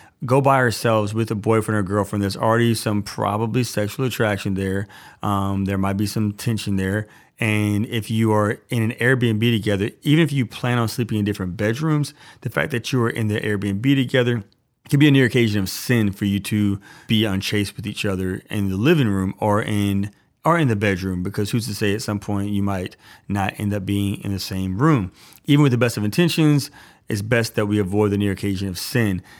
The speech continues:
And like you said, there's also an occasion of scandal as well. It could appear that you guys are hooking up, and that could encourage your friends to do so as well. Or your friends might be like, "Well, they were able to go to, um, a hotel together and sleep in two different rooms, or they were able to go on an Airbnb together and sleep in two different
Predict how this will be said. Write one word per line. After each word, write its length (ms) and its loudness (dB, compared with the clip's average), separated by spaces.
And 240 2
like 220 -2
you 120 4
said, 380 0
there's 180 -2
also 380 0
an 240 -2
occasion 380 -2
of 60 -8
scandal 480 -2
as 140 -6
well. 400 0
It 160 -6
could 100 -4
appear 380 0
that 160 0
you 160 -2
guys 260 -2
are 40 -6
hooking 260 -4
up, 240 -2
and 140 -2
that 160 -2
could 240 -4
encourage 420 0
your 80 -4
friends 380 0
to 60 -8
do 140 -2
so 240 -2
as 120 -6
well. 400 4
Or 160 4
your 100 4
friends 240 0
might 160 0
be 100 0
like, 200 0
"Well, 160 0
they 200 0
were 180 -2
able 260 0
to 80 0
go 160 0
to, 280 -4
um, 360 -2
a 80 -6
hotel 340 -2
together 380 0
and 140 -6
sleep 180 -4
in 80 -4
two 100 -4
different 280 -6
rooms, 360 0
or 100 -4
they 160 2
were 140 6
able 200 -2
to 60 0
go 140 0
on 100 2
an 100 -2
Airbnb 640 0
together 380 -2
and 100 -4
sleep 220 -8
in 80 -4
two 160 -2
different 340 -4